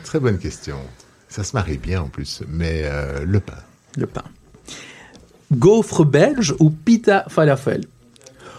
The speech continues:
Speaker 1: Ouah, ça c'est vachement dur, j'adore les deux. Euh... Allez, pita falafel.
Speaker 2: Ouais. Se renouveler constamment ou se tenir aux valeurs et traditions ?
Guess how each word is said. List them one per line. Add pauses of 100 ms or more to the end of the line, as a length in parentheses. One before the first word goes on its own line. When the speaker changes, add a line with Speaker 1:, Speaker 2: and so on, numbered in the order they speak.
(160)
Speaker 1:
Ouah,
ça
c'est
vachement
dur,
j'adore
les
deux. (500)
Euh... (720)
Allez,
pita
falafel.
Speaker 2:
Ouais. (1400)
Se
renouveler
constamment
ou
se
tenir
aux
valeurs
et
traditions ?